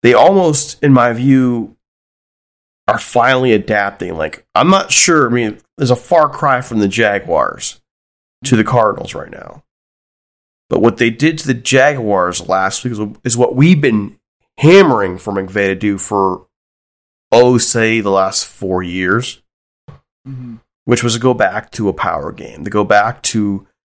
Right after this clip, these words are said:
Speaker 1: doing what Rams teams twenty, thirty years ago traditionally would do,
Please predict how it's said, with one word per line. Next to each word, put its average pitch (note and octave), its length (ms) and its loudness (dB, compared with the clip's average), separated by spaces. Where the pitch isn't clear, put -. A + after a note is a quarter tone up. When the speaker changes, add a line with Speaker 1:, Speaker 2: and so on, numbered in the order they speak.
Speaker 1:
doing B2+ 360 6
what G2+ 320 0
Rams B2 420 4
teams A#2+ 600 0
twenty, B2 380 2
thirty A2 280 0
years G#2+ 300 -6
ago F#2+ 180 -2
traditionally G2+ 540 -6
would A#2 480 -2
do, C#2+ 380 -12